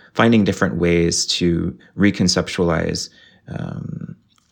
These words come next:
living in a datafied society, right? Whether that has to do with algorithmic violence or artificial intelligence, or how we imagine collective futures that,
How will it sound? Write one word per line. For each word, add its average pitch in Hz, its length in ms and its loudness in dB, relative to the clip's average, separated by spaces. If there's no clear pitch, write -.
living 98 580 2
in 90 120 2
a 85 120 0
datafied 85 600 0
society, - 680 -6
right? - 240 -6
Whether 90 220 2
that 85 180 -2
has 87 200 -2
to 85 100 -2
do 85 240 -2
with - 220 -4
algorithmic 87 680 -4
violence 95 640 0
or 85 480 0
artificial 82 500 -4
intelligence, 87 840 -2
or 87 300 0
how 92 180 0
we 90 140 2
imagine 85 800 -2
collective 101 380 0
futures 87 640 0
that, 85 400 -2